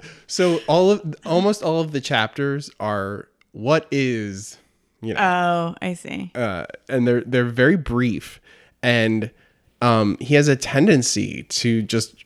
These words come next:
Speaker 1: write the most bizarre endings to the, the stories just end so abruptly.
Speaker 2: <laughs>
Speaker 1: So I put a bunch of them together, uh, so you
Speaker 2: I
Speaker 1: can
Speaker 2: mean,
Speaker 1: hear.
Speaker 2: it just sounds like he's reading clues, reading answers.
Speaker 1: Yeah.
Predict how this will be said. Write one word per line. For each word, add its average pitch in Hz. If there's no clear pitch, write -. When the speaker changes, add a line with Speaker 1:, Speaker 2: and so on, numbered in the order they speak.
Speaker 1:
write 120
the 135
most 120
bizarre 107
endings 123
to -
the, 104
the 117
stories 135
just 151
end 120
so 113
abruptly. 135
Speaker 2:
<laughs> -
Speaker 1:
So 120
I 123
put 139
a 147
bunch 147
of 143
them 131
together, 110
uh, 110
so -
you 110
Speaker 2:
I -
Speaker 1:
can 254
Speaker 2:
mean, 269
Speaker 1:
hear. -
Speaker 2:
it -
just 247
sounds 302
like 359
he's 247
reading 226
clues, 202
reading 214
answers. 196
Speaker 1:
Yeah. 120